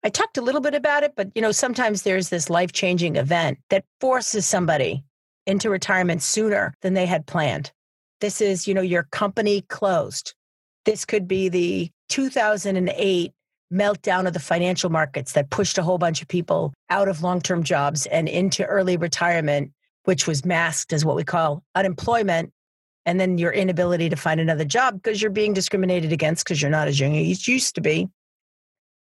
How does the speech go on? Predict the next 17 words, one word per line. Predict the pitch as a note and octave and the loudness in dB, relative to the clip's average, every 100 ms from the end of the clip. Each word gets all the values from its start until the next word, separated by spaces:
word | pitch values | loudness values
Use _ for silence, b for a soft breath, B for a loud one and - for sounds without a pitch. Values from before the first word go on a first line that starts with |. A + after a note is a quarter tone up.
| _ | _
or | C#4 B3 G3 | 0 0 0
illness | C4 D4+ A#3 D3 | 0 0 0 -2
of | D#3 | -2
you | F#3 A#3 | 0 0
or | - G3 | 0 0
your | F3+ F3+ | 0 -2
partner | - G#3+ - C3+ C#3 _ _ _ _ | -2 -2 -2 -4 -6 _ _ _ _
that | F#3 F3 | -2 0
could | F3+ | -2
take | C#3 A3+ A3+ | 0 -2 0
away | G#3 | 0
your | F#3+ E3+ | 2 0
ability | D3+ E3+ F3 F3 D#3+ | 0 0 2 2 0
to | - | 0
earn | E3+ E3+ | 0 2
more | D#3+ E3 | 2 2
income. | - D3+ - C3+ A#2+ | 0 -2 0 -2 -4